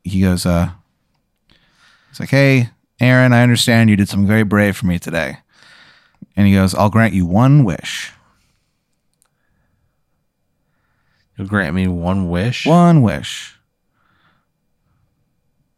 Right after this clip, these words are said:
Speaker 2: Um,
Speaker 1: Chet Lightning leans forward in anticipation.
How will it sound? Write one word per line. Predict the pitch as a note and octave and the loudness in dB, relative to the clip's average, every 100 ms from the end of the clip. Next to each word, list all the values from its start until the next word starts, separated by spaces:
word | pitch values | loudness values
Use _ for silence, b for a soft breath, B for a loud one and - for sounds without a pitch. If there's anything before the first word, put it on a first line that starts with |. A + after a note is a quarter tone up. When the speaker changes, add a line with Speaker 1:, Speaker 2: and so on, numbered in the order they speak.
| _ _ _ _ _ _ _ _ _ _ _ _ _ _ _ _ - | _ _ _ _ _ _ _ _ _ _ _ _ _ _ _ _ -10
Speaker 2:
Um, | F#2 F#2 F2 E2 E2 D#2+ D#2+ D#2 b b b _ _ _ _ _ _ _ _ _ _ _ _ | -4 -2 0 -2 -4 -6 -10 -16 b b b _ _ _ _ _ _ _ _ _ _ _ _
Speaker 1:
Chet | - A2 - | -6 -2 0
Lightning | G#2 G2 G#2 F2+ | 0 2 2 2
leans | F#2 G2+ G#2 - | 4 4 4 2
forward | G2+ F#2+ G#2 | 0 2 2
in | G2 F2+ | 2 0
anticipation. | F2+ G2+ - F#2+ F#2 G2+ G2+ | 0 -4 -4 -6 -6 -6 -10